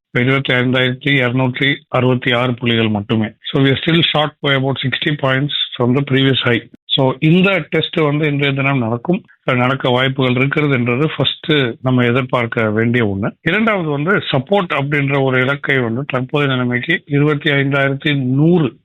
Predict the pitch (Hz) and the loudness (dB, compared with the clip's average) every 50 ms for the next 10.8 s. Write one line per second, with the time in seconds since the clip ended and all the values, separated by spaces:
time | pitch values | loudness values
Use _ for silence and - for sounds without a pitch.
0 | _ _ - 120 117 117 135 127 127 127 120 117 113 113 - - _ - 139 135 | _ _ -8 -6 -6 -4 -2 0 0 2 2 2 0 -2 -4 -6 _ -2 0 2
1 | 139 139 156 175 175 147 143 143 143 147 131 - 131 120 - - - - - 127 | 2 2 2 2 2 2 2 0 0 -2 -2 -2 -2 -4 -4 -6 -8 -6 -2 -2
2 | 127 131 135 127 127 135 143 143 143 131 - 131 131 131 127 120 135 127 117 - | 0 2 2 2 2 2 2 2 0 0 -2 -2 -2 0 0 2 0 0 -2 -4
3 | 135 135 - - 123 123 131 151 - - - _ _ _ - 131 127 127 127 - | -8 -8 -4 -2 0 0 0 -2 -4 -8 -14 _ _ _ 0 2 4 4 2 2
4 | - 139 113 - 160 160 156 147 135 131 143 143 143 - 147 131 123 123 127 135 | 0 -2 -2 0 0 0 0 0 0 0 -2 -2 -2 -2 -2 -2 0 0 -2 -2
5 | 135 - - 226 220 160 147 147 143 147 147 147 143 139 127 143 - _ _ - | -2 -4 -4 -2 0 0 0 2 2 2 2 2 2 0 -2 -4 -8 _ _ -2
6 | 127 131 135 143 139 - - - 139 131 135 131 123 - - _ _ _ 113 127 | 0 0 0 0 -2 -2 -2 0 0 2 2 0 -2 -4 -10 _ _ _ -2 -2
7 | 131 127 - 143 131 127 131 123 - 123 113 - - 143 160 160 131 117 113 110 | -2 0 0 -2 0 0 0 0 -2 -4 -4 -2 -2 -2 0 0 0 0 0 0
8 | 113 113 117 120 123 120 120 131 - - - _ _ _ - 139 135 131 127 123 | 0 2 2 2 2 2 0 0 -2 -4 -8 _ _ _ -2 0 2 2 2 2
9 | 123 123 127 127 147 156 147 - - 156 151 147 147 - 180 175 - - - 143 | 2 2 2 2 2 0 0 0 -2 -2 -2 -2 -2 -2 -2 -2 -4 -4 -4 -2
10 | 127 - 156 147 147 143 143 127 139 151 160 175 202 220 - - | 0 2 2 2 4 2 2 0 0 0 2 2 0 -2 -4 -8